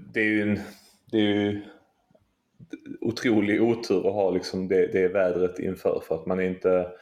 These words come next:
jag vet inte hur uppslutningen blev till slut, jag kom inte dit själv, eh, men jag tror att det var många som, som skre-, blev lite skrämda av, av det regnet som var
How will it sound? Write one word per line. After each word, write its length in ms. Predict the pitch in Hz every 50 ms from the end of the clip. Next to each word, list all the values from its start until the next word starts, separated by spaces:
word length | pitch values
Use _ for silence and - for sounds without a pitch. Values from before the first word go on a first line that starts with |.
| - - - - - - _ _ _ - - - - - _ - - - - -
jag 120 | - 92
vet 160 | 92 90 90 92
inte 160 | 95 - 104
hur 80 | 101
uppslutningen 580 | 101 98 - - 110 104 92 - - 98 95 95
blev 160 | 90 92 90
till 140 | 90 - -
slut, 220 | - - 90 82 -
jag 120 | 90 -
kom 120 | - 95 90
inte 200 | 90 - - 90
dit 200 | 95 90 90 -
själv, 380 | - - 98 90 87 87 85
eh, 540 | 87 87 - - 90 90 90 90 87 87 87 - _ _
men 100 | - 95
jag 40 | 92
tror 140 | - - 95
att 80 | 92 -
det 60 | 98
var 80 | 95 98
många 320 | 101 98 98 95 92 90
som, 320 | - - 95 90 85 85 -
som 200 | - - - 92 87
skre-, 400 | - - - - - - - - - - _ _ _
blev 280 | - - 104 98 95
lite 200 | 95 92 90 -
skrämda 560 | - - - - 107 107 104 104 101 92 92 90
av, 300 | 90 90 90 87 - 90 - _
av 160 | - 98 92 92
det 140 | 95 90
regnet 440 | 90 92 101 95 92 90 90 87 -
som 160 | - 92 90
var 180 | 92 92 92